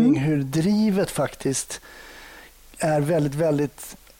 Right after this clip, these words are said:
Speaker 2: hos nya poliser är det väldigt stort. Man har väldigt stort
Speaker 1: Mm.
Speaker 2: driv och man drivs av att liksom sänka brottslighet och så vidare och så vidare.
Speaker 1: Mm.
Speaker 2: Så hur det ganska snabbt faktiskt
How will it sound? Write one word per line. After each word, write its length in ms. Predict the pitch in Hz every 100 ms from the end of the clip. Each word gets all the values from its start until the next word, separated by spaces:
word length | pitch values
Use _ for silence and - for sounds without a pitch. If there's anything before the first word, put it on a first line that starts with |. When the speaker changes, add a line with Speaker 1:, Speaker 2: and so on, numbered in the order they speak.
| -
Speaker 2:
hos 300 | 151 131 -
nya 260 | 180 170 180
poliser 380 | 185 147 -
är 40 | 147
det 60 |
väldigt 220 | 143 135 123
stort. 380 | - 220 - 147
Man 80 |
har 60 | 147
väldigt 300 | 147 135 -
stort 380 | - - - 214
Speaker 1:
Mm. 160 | 226 220
Speaker 2:
driv 440 | 170 180 190 190 156
och 80 | 147
man 360 | 143 139 131
drivs 500 | 139 160 160 147 -
av 200 | 147 135
att 140 | 131 143
liksom 300 | - - 151
sänka 400 | 156 143 - 139
brottslighet 840 | 139 - - 131 139 139 135 -
och 80 | 123
så 120 | 131
vidare 280 | 131 127 131
och 60 |
så 120 | -
vidare. 240 | 127 123 190
Speaker 1:
Mm. 120 | 180
Speaker 2:
Så 100 | 165
hur 220 | 127 143
det 220 | 139 135 127 - - - -
ganska 360 | - 185 - 160
snabbt 640 | - - 202 247 - -
faktiskt 800 | - 139 - - 135 117 - -